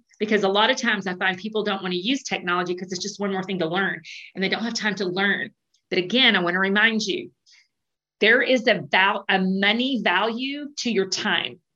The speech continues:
And if you take your salary and you figure out how many hours you work and you divide it by those hours, that's gonna be your hourly rate. And when you think of what your hourly rate is,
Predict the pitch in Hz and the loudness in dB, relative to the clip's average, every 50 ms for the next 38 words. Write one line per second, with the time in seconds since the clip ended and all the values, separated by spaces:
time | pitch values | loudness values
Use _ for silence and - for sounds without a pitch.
0 | _ - 196 190 190 190 190 190 - - - - 254 247 247 - 320 311 - - | _ -2 0 0 0 -2 -6 -6 -6 -6 -2 0 0 0 0 0 0 0 0 -2
1 | - - 330 311 320 294 226 185 170 160 - - 165 180 180 - - - - - | -4 -2 -2 -2 0 0 0 0 0 0 0 -2 -2 -4 -6 -8 -14 -20 -20 -20
2 | - - - 190 202 196 196 - 247 240 226 240 220 208 240 226 220 220 220 - | -20 -10 -4 -2 -2 -2 0 0 0 2 2 2 2 2 0 2 2 2 2 2
3 | 208 214 226 240 233 233 233 220 196 247 247 240 233 202 185 180 180 180 180 220 | 0 2 2 2 0 0 -2 -4 -2 -2 -2 -2 -2 -4 -4 -4 -4 -2 2 2
4 | 240 262 247 - 196 170 - 196 190 185 208 220 240 214 247 240 - - 202 247 | 4 4 2 2 0 -2 -2 -2 -2 -2 0 -2 0 0 -2 -4 -2 0 0 0
5 | 294 - - - 381 381 349 339 254 220 - 208 214 220 220 202 190 170 - 180 | 0 -2 -4 -4 -4 -2 0 2 2 2 2 2 2 2 0 -2 -4 -4 -4 -4
6 | 208 190 180 - _ - - _ - - - - - - 202 185 202 208 220 226 | -4 -4 -6 -8 _ -20 -20 _ -20 -20 -20 -20 -8 -4 0 0 2 2 2 2
7 | 226 - - - 320 311 - 247 208 170 160 196 202 - - 170 208 254 269 - | 0 -2 -2 -2 -2 0 2 2 2 2 4 2 2 2 2 2 2 2 2 2
8 | - 220 220 233 233 233 220 202 185 180 165 151 160 190 240 302 320 - - - | 2 2 2 4 2 2 2 2 2 0 0 -2 0 0 0 0 0 -2 -4 -4
9 | 165 165 160 165 170 165 165 - - | -4 -2 -2 -4 -6 -8 -10 -14 -20